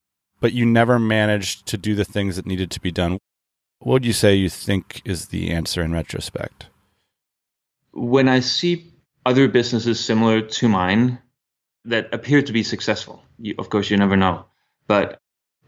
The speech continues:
Speaker 2: they're doing massive social media marketing. And I am just not comfortable on social media.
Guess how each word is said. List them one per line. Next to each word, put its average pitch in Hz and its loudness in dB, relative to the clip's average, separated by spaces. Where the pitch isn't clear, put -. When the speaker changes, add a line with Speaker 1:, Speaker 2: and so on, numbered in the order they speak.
Speaker 2:
they're 104 4
doing 113 6
massive 110 2
social 101 -2
media 98 2
marketing. 90 -6
And 104 2
I 113 4
am 113 4
just 107 -4
not 98 2
comfortable 92 -6
on 101 0
social 95 -4
media. 92 -4